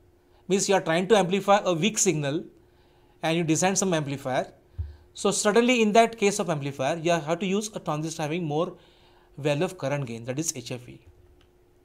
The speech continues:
And moreover, we are using this circuit for A C conditions here. So friend, in that circuit, I can replace my transistor by that simplified circuit,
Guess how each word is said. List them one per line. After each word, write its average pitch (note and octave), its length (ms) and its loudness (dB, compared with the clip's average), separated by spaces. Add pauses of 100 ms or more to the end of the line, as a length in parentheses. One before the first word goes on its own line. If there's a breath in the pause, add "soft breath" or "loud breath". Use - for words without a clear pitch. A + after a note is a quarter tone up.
(600 soft breath)
And G3+ 180 2
moreover, G#3 560 4 (640 soft breath)
we F3 140 4
are G#3 40 6
using G3 420 2
this - 520 0 (200 soft breath)
circuit G3 460 2
for A3 260 4
A F#3+ 80 2
C B3+ 160 2
conditions D#3+ 580 -2
here. D3+ 220 -4 (800 soft breath)
So G#3 220 0
friend, A3+ 340 4 (840 soft breath)
in B3+ 160 2
that B3+ 160 6
circuit, F#3+ 400 0
I F3+ 100 0
can G3+ 180 0
replace F#3+ 340 2
my G#3+ 120 2
transistor C#3+ 640 -6 (1200 soft breath)
by F3 160 6
that C#3+ 140 2
simplified F3+ 480 0
circuit, D3+ 460 -4